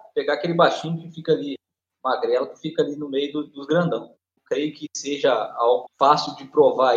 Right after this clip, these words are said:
isso, a não ser que tenha um, um caso como lá em New Orleans. O pessoal passava, é,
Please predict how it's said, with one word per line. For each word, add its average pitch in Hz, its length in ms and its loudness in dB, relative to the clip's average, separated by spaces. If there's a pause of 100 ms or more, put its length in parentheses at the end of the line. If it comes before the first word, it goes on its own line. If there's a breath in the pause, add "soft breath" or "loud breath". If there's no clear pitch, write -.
isso, - 320 -6
a 143 100 2
não 160 120 -2
ser 147 200 -4
que 170 120 -14
tenha 160 340 0
um, 165 380 -2
um - 80 -14
caso 139 440 -2
como 143 500 -2 (360)
lá 127 140 4
em 135 100 -2
New 131 140 -6
Orleans. 120 460 0 (500)
O - 20 -20
pessoal 110 240 -6
passava, 131 580 0 (440)
é, 113 480 -2